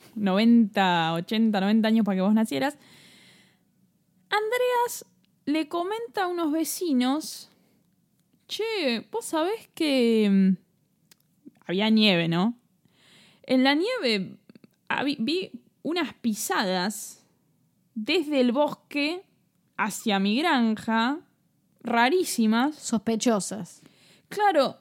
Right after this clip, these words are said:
Speaker 1: y las pisadas llegaban hasta una puerta que tenía la cerradura rota,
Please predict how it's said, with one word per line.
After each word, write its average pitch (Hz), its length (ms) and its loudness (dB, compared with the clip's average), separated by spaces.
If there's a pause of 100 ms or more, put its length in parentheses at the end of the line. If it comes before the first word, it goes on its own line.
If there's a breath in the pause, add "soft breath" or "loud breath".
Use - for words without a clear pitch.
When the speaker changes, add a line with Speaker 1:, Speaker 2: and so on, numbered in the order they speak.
Speaker 1:
y 311 240 -2
las 302 180 -2
pisadas 440 680 -4 (160)
llegaban 311 500 0
hasta 277 360 -2
una 285 320 0
puerta 339 640 0
que 277 140 -4
tenía 254 360 2
la 277 140 2
cerradura 247 600 2
rota, 262 640 0